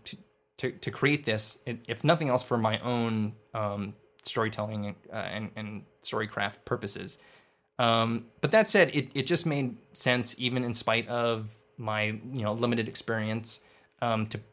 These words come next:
to put it out there. And we'll, you know, time will tell if I, I got it right or, or, or, or not, or if there are,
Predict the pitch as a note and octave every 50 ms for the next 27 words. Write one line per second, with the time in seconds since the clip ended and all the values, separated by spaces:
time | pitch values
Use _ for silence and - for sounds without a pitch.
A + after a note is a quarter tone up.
0 | _ - - A2 F3 E3 D#3 C#3+ C3+ A2+ G#2 - G#2+ G2+ - - - - C#3 D3+
1 | D#3 D#3+ F3+ G3+ G3 G3 - D3+ C#3+ B2+ B2+ - - F#3 F#3 F3+ D3+ C3 - D3
2 | C3+ A#2 A2+ A2 F#2+ A2 G#2+ - - - - _ _ - G#2+ A2 G#2+ G#2+ - A2+
3 | A2 A#2 G#2+ A2 F2 C3 D#3+ D#3+ D#3 C#3+ A#2+ A2 G#2+ G#2+ G2 G#2+ - - A2+ G#2+
4 | G#2 G2+ G2 - - - A2+ G#2+ G#2 G2+ - - A2+ A2 B2+ D#3 D3 B2+ A#2+ -
5 | - - - - - _ - A2+ G#2+ - - A#2+ A2+ G#2+ A2 A2 A2 A2 A2 A2
6 | A2 G#2 G#2+